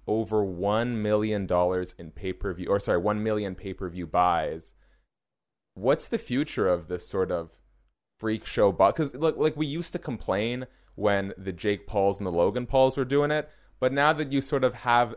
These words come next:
that YouTube boxing, eh, mess sort of mixed in with these Legends showcases, seems like there's a market for it. We're gonna get to this, the Fight Club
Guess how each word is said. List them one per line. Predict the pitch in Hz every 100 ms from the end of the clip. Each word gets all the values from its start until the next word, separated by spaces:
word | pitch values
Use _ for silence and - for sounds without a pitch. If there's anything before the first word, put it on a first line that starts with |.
| -
that | 95 98 101 104 107 - - -
YouTube | 90 98 110 110 - 110 98
boxing, | 98 98 101 - 113 95 92 87 _ _ _ _ -
eh, | - 64 90
mess | 104 117 107 - -
sort | - 107 98
of | 92 87 87 _ _ _
mixed | 101 117 117 - -
in | 110 113 92
with | 90 95 -
these | 98 90 87 85 - - _ -
Legends | 107 107 104 98 -
showcases, | - 101 101 101 90 - 87 87 - _ _
seems | - 160 180 160
like | 147
there's | 135 107
a |
market | 95 95 95 90
for | - 87
it. | 85
We're | 90
gonna | 104
get | 95 95
to | 104
this, | 87 87 - _ _ _
the | 101
Fight | - 98 101
Club | - 107 85 80